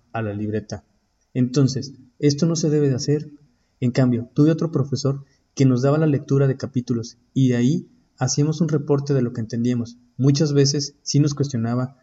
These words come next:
acerca de la lectura en el salón, claro, pero también trataba de decirnos que no, que nos debíamos de desarrollar, que deberíamos de pensar, que analizáramos lo, lo que íbamos a responder.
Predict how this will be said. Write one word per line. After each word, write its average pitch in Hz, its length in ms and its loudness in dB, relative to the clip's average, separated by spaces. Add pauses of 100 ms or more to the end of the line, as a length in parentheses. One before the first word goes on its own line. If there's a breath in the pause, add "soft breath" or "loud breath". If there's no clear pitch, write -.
(160 soft breath)
acerca 117 420 -2
de 113 80 -4
la 110 120 -4
lectura 113 500 -4 (340)
en 117 140 -2
el 107 80 -2
salón, 120 460 -2 (160)
claro, 98 420 -8 (480)
pero 135 200 4
también 147 260 2
trataba 165 340 2
de 151 60 4
decirnos 139 360 2
que 135 100 -2
no, 139 320 2 (180)
que 127 200 2
nos 123 240 0
debíamos 151 680 0 (260)
de 135 180 4
desarrollar, 120 640 -2 (220)
que 139 140 4
deberíamos 131 480 2
de 131 100 -2
pensar, 123 480 -6 (500)
que 139 100 4
analizáramos 135 720 2
lo, 120 280 -2
lo 117 320 -2
que 127 100 -2
íbamos 120 260 0
a 117 40 -4
responder. 110 560 -4